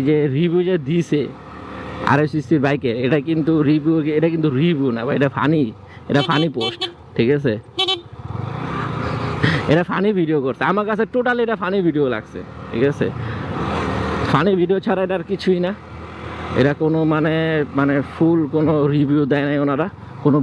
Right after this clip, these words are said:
ভুল ধরে নাই এসিআই মোটরসের। তো এগুলার ভিতরে ওনার মানে শুধু দেখেন, অন্য কোনো ভিডিও যা দেখেন আপনি, অন্য কোনো বাইকের, এটা ভুল, ওইটা ভুল, সব ধরছে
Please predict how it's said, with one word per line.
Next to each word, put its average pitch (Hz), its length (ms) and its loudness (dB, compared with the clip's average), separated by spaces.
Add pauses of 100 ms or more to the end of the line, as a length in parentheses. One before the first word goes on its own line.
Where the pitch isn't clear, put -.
ভুল 127 220 4
ধরে 143 200 2
নাই 151 140 2
এসিআই 139 300 2
মোটরসের। 147 400 0 (460)
তো - 60 4 (120)
এগুলার 156 420 2
ভিতরে 147 280 2 (120)
ওনার 180 160 0 (120)
মানে 190 140 2 (480)
শুধু 196 220 4 (720)
দেখেন, 202 200 2 (100)
অন্য 226 120 -2 (120)
কোনো 233 140 2 (140)
ভিডিও 190 220 4
যা 220 140 -2 (120)
দেখেন 190 300 -2
আপনি, 180 140 -6 (100)
অন্য 180 100 0 (120)
কোনো 180 200 2
বাইকের, 151 340 0 (500)
এটা 156 140 4 (140)
ভুল, 147 280 2
ওইটা 151 160 2 (120)
ভুল, 139 220 2 (720)
সব 233 140 4 (100)
ধরছে 175 240 -4